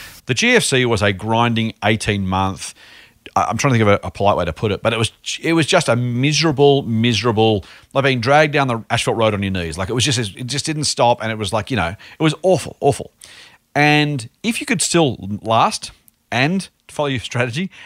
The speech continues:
and eventually get some growth and, and go on with it, then that's fantastic.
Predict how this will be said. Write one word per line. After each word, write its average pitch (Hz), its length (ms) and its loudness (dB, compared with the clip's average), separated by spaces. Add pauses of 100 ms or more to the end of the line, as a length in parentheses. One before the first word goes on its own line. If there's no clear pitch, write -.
(160)
and 151 400 -4 (380)
eventually 131 320 -4
get 120 100 -6
some 120 140 -8
growth 110 400 -2
and, 147 280 0
and 139 200 2
go 147 140 6
on 208 100 2
with 143 80 0
it, 113 100 -2
then 139 240 0
that's 123 200 0
fantastic. - 500 -4